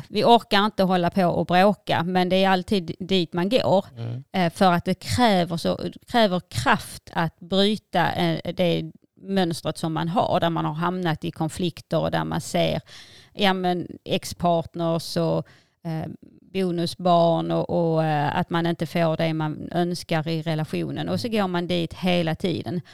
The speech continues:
Speaker 2: Mm.
Speaker 1: Och att bryta det mönstret och börja titta på det utifrån en annan plats,
Speaker 2: Mm.
Speaker 1: eh, kräver en hel del energi.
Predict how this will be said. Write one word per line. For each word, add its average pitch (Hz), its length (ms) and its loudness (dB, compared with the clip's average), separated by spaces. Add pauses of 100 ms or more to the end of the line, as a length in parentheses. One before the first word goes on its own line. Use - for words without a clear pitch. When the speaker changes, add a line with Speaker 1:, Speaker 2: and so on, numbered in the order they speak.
(100)
Speaker 2:
Mm. 107 120 -8
Speaker 1:
Och 143 100 2
att - 180 -6
bryta 208 440 0
det 208 140 -2
mönstret 185 720 -2
och 170 120 -6
börja 156 200 -2
titta 165 420 -6
på 160 340 -2
det 151 80 -6
utifrån 156 480 -4
en 156 80 -4
annan 156 320 -6
plats, - 600 -10 (100)
Speaker 2:
Mm. 107 260 -10 (140)
Speaker 1:
eh, 160 320 -4 (320)
kräver 156 480 0 (200)
en 165 160 -6
hel 160 220 -2
del 151 180 -4
energi. - 460 -8